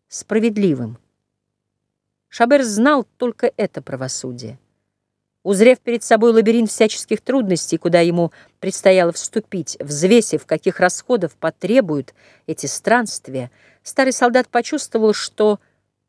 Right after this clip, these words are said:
той его силе, которая присуща лишь человеку и зовется волей, нанесен смертельный удар. Он понял, что для него немыслимо таскаться по судам, что в тысячу раз ему легче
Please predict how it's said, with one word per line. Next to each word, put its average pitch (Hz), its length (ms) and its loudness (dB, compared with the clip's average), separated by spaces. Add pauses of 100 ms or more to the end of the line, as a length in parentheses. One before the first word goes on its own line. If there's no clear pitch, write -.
(140)
той 285 200 2
его 233 240 2
силе, 233 400 0
которая 175 340 0
присуща - 720 -4
лишь 151 200 -4
человеку 160 560 0
и - 20 -4
зовется 156 480 0
волей, 165 500 2 (1120)
нанесен 156 420 -2
смертельный 165 720 -2 (120)
удар. 160 400 -4 (1300)
Он 165 140 -10
понял, 208 260 2
что - 200 0
для 185 140 2
него 202 220 4
немыслимо 214 520 2
таскаться - 500 -8
по - 120 -14
судам, 156 400 -2 (720)
что - 240 -2
в - 80 -8
тысячу - 460 -2
раз 226 320 2
ему 165 160 -2
легче 190 440 0